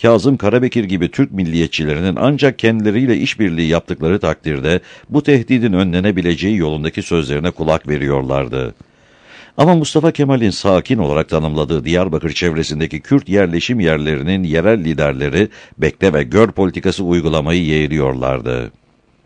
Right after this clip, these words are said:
Dipnot, Mustafa Kemal'in on altı Haziran bin dokuz yüz on dokuzda Amasya'dan Erzurum'daki Kazım Karabekir'e gönderdiği telgraf.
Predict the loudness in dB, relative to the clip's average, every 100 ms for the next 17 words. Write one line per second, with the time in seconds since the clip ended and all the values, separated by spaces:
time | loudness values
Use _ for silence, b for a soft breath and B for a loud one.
0 | _ _ _ _ _ _ _ _ _ _
1 | B B B B -2 -2 -2 -6 -8 B
2 | B -8 -4 0 0 2 2 2 0 0
3 | 0 0 -2 0 0 -2 -2 -4 -4 -2
4 | -2 -4 -4 -4 0 0 0 -2 0 2
5 | 2 2 0 0 -2 -2 -4 -4 -2 -2
6 | -2 -4 -2 -2 -2 0 0 0 -2 0
7 | -2 -2 -2 -2 -2 -2 -4